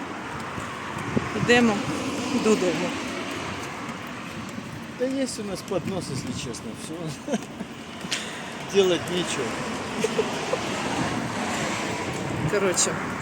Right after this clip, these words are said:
Speaker 2: Коротше, я з вами.
Speaker 1: Ми ще підемо якось в інший магазин,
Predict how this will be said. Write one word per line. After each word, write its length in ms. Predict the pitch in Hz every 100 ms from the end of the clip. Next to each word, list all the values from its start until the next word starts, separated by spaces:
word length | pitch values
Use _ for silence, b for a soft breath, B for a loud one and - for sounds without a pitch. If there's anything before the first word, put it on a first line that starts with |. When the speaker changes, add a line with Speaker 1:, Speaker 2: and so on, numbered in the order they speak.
| - - - - - - - - - - 156
Speaker 2:
Коротше, 460 | 151 143 123 - - - - - - - - - - -
я 180 | - 165
з 240 | - -
вами. 60 | - 220
Speaker 1:
Ми 100 | 226
ще 300 | - 233 208 - -
підемо 400 | 233 190 202 202
якось 340 | 202 196 220 214
в 20 |
інший 280 | 226 233 233
магазин, 520 | 208 220 196 190 262